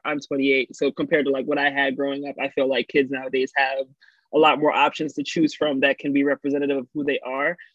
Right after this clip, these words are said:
So I try to be intentional about, like, so my library system has a floating collection. I try to be intentional about placing books on hold so they can come to my library, so I can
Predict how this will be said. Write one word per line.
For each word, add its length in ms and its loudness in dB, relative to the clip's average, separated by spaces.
So 180 -2
I 140 0
try 260 -2
to 120 -2
be 580 -4
intentional 720 -2
about, 320 0
like, 300 0
so 320 4
my 140 0
library 320 2
system 240 -14
has 120 -8
a 60 -8
floating 360 2
collection. 520 0
I 80 4
try 160 4
to 80 6
be 120 4
intentional 460 -2
about 260 -2
placing 460 -2
books 360 0
on 260 -4
hold 500 6
so 100 -4
they 120 4
can 120 -2
come 240 0
to 120 -6
my 140 4
library, 540 4
so 140 -6
I 60 -4
can 200 -8